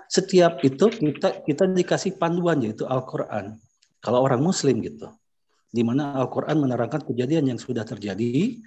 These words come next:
yang sedang terjadi, dan yang akan terjadi. Itu sebagai panduan. Makanya kita mengenal siapa manusia pertama,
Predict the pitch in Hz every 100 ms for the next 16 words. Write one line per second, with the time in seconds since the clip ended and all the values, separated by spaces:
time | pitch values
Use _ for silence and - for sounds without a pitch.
0 | - _ - 165 143 135 123 120 107 101
1 | 95 175 123 123 120 120 - - - 143
2 | 131 92 104 110 85 - _ _ - 135
3 | 180 101 98 127 120 131 175 151 123 -
4 | 139 - - - _ _ _ 107 110 123
5 | 170 233 - - 165 196 180 180 196 175
6 | - 220 240 240 180 139 135 135 131 -
7 | - 165 160 127 123